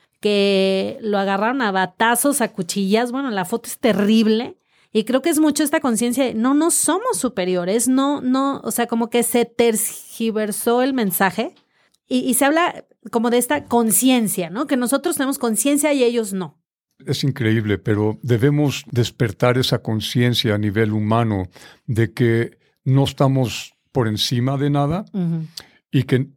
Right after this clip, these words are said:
Speaker 2: nosotros no somos los creadores. Nosotros sí estamos en un nivel más elevado, por decir, pero eso no quiere decir que lo tenemos asegurado.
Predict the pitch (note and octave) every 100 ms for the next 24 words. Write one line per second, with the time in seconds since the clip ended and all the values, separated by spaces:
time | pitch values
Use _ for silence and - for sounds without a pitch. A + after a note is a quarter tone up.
0 | - C3+ A#2+ C#3+ C#3 B2 B2+ B2+ - C3+
1 | B2+ C#3+ C3+ A#2 - D3 C3+ B2+ B2+ C#3
2 | G#3 - - _ _ _ _ _ - B2
3 | B2 C3+ C#3+ C3 - - - - F3 G#2+
4 | D3+ - C3+ D3 D#3 C#3+ C#3+ D3 D3 C3
5 | B2 A2+ B2+ B2 B2 - - B2 A#2+ A#2
6 | - _ _ _ _ C#3+ B2 A#2 B2+ C#3+
7 | D#3+ C#3 B2+ G#2 A2+ - C#3+ F3+ G#3 _
8 | _ _ _ _ C3 B2+ B2+ C3+ B2+ C3+
9 | A#2 - D#3 B2+ A2+ - A2+ G#2+ A#2+ A#2
10 | A#2 G2+ G#2 A2+ G#2 A2 G#2 F2